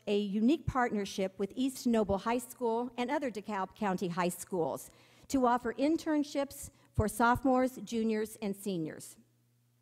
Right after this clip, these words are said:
exposing students to the full range of options in the manufacturing sector. DECO views its partnership with area schools as an investment in the company's future.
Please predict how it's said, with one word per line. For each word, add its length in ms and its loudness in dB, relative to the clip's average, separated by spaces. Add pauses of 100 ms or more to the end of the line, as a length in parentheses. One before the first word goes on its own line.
(140)
exposing 800 -2 (240)
students 400 6
to 120 -2
the 100 0
full 300 4
range 320 2
of 80 -4
options 560 0
in 120 2
the 60 4
manufacturing 800 0
sector. 460 -10 (1040)
DECO 540 -2
views 300 -4
its 160 -6
partnership 680 -2
with 140 -4
area 260 0
schools 540 -6 (100)
as 200 0
an 80 2
investment 680 0 (100)
in 120 4
the 80 2
company's 540 0
future. 500 -4